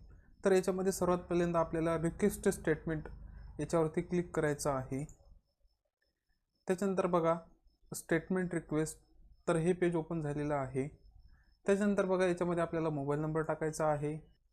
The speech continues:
त्याच्यानंतर बघा, ईमेल आयडी असेल तर टाकू शकता, अन्यथा सोडून देऊ शकता. त्याच्यानंतर बघा, आपल्याला पॅन नंबर टाकायचा आहे. त्याच्यानंतर बघा, सिलेक्ट फायनान्शियल इन्स्टिट्यूट, तर याच्यामध्ये बँक टाकायची आहे, ज्या बँकेचं पाहिजे त्या बँकेचं स्टेटमेंट.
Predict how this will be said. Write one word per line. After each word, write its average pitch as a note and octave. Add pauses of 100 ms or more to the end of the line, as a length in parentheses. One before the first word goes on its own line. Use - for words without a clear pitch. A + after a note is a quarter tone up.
(300)
त्याच्यानंतर F#3
बघा, F3+ (120)
ईमेल F3
आयडी E3+
असेल D#3+
तर E3
टाकू D3+
शकता, D3+
अन्यथा D3+
सोडून D3+
देऊ D3
शकता. C#3+ (1400)
त्याच्यानंतर F#3
बघा, E3
आपल्याला D3
पॅन D3+
नंबर D3+
टाकायचा D3+
आहे. C#3 (680)
त्याच्यानंतर F3+
बघा, F3
सिलेक्ट F3
फायनान्शियल D#3+
इन्स्टिट्यूट, D#3+
तर E3
याच्यामध्ये D#3
बँक D3+
टाकायची D3
आहे, C3+
ज्या D3
बँकेचं C3+
पाहिजे C3+
त्या C#3
बँकेचं C3+
स्टेटमेंट. C3+